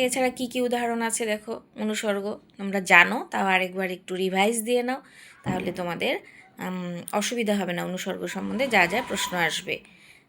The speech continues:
দ্বারা, দিয়ে, নিমিত্ত, তরে, উদ্দেশ্যে, নিকটে, দিকে, সমীপে ইত্যাদি, হ্যাঁ? তাহলে অনুসর্গ সম্পর্কে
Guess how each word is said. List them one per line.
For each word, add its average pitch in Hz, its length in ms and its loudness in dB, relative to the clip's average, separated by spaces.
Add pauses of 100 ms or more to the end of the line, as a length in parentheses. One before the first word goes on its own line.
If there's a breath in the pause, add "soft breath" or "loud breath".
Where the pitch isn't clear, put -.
(140)
দ্বারা, 196 500 8
দিয়ে, 185 440 2
নিমিত্ত, 185 540 -4
তরে, 170 420 0
উদ্দেশ্যে, 175 720 -2
নিকটে, 180 520 -2
দিকে, 175 360 -4 (200)
সমীপে 202 560 -2
ইত্যাদি, 180 460 -4
হ্যাঁ? 220 300 0 (460 loud breath)
তাহলে 185 280 0 (140)
অনুসর্গ 269 540 -2
সম্পর্কে 220 680 -4